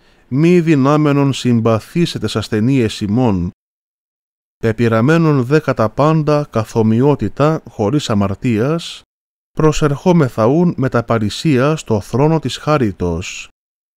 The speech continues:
Ειν αλάβομεν έλεον και χάριν εύρωμεν εις εύκαιρον βοήθειαν. Πας γαρ αρχιερεύς, εξ ανθρώπων λαμβανόμενος,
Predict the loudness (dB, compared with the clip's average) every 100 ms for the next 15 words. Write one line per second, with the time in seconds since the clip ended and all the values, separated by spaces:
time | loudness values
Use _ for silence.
0 | _ -6 0 2 4 2 2 2 2 2
1 | 0 0 0 2 0 0 0 0 -4 -6
2 | -8 -4 -2 0 0 0 0 0 0 2
3 | 2 0 -4 _ _ _ -6 -6 -2 0
4 | 0 0 2 2 2 2 2 0 0 0
5 | 0 0 -2 -6 _ _ _ _ _ _
6 | _ _ _ -2 2 2 0 0 2 2
7 | 0 -4 -2 -2 0 2 0 0 -8 -20
8 | -20 _ _ -2 -2 0 -2 -2 0 0
9 | 0 0 -2 0 0 0 0 0 2 2
10 | 0 0 -2 -4 -12